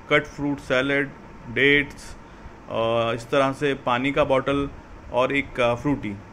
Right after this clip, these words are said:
तो फ्रेंड्स, अब हम इसको unboxing करते हैं। अभी इफ्तार होने में तकरीबन पन्द्रह बीस मिनट हैं,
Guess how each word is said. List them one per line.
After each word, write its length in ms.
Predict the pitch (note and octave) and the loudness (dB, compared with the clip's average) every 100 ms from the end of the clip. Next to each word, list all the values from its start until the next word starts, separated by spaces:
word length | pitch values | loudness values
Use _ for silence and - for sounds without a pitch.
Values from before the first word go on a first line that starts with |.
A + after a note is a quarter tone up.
| - | -10
तो 60 | A#2+ | -6
फ्रेंड्स, 400 | D3 C#3+ C#3 C#3 | 0 0 0 0
अब 180 | C3 | 0
हम 200 | C3+ C#3+ | 0 -2
इसको 480 | C#3 C3+ - D3 C#3+ | -4 -4 -4 0 0
unboxing 600 | A2+ B2+ A#2 A#2 - D3 | 2 0 0 -2 -2 -4
करते 280 | C3+ B2 C#3+ | -2 -2 -2
हैं। 320 | C3+ D#3 - - - - - - - | -2 -2 -6 -12 -14 -14 -14 -14 -6
अभी 540 | - A2+ C3+ C#3+ C3+ C3+ | -4 -2 0 2 2 0
इफ्तार 520 | - - - C3 C3 | -4 -6 2 4 4
होने 220 | C3+ C3 | 2 -2
में 140 | C3+ C3 | -2 -2
तकरीबन 640 | B2 C3 B2 B2+ C3 C3 | -2 -2 -2 -2 0 -2
पन्द्रह 300 | B2+ A#2 C3 | -4 0 2
बीस 280 | C3+ C3 - | 2 0 -2
मिनट 220 | C3+ A#2+ | -4 -2
हैं, 160 | C3+ | -4